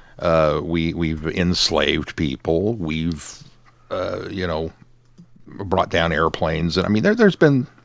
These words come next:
some trauma. And, uh, many attempts at world domination, including, you know, the "let's turn everybody into the Master."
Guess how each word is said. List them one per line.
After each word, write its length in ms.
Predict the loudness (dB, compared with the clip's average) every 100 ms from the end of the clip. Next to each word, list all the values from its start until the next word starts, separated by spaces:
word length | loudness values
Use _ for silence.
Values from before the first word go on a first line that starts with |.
| _ -14
some 200 | 0 2
trauma. 420 | 6 4 4 0 -2 -14 -18 -16 -20 -20 _ -20 -20 -20 -20 -20 -20 _ _ _ _ _ _ -20 _ _ _ _ _ _ _ 2
And, 400 | 6 6 6 4
uh, 320 | 4 4 4
many 400 | 4 6 6 4
attempts 340 | 4 2 4
at 60 | 2
world 200 | 4 4
domination, 720 | 4 2 -2 -4 -4 -2 -2 -6 0
including, 640 | 0 6 6 6 6 4 2 -6 -2
you 120 | 2
know, 140 | 2 2
the 220 | 0 2
"let's 240 | 0 0
turn 240 | 0 0 2
everybody 500 | 4 4 4 2 2
into 180 | 4 2
the 80 | 2
Master." 500 | -2 -4 -4 -4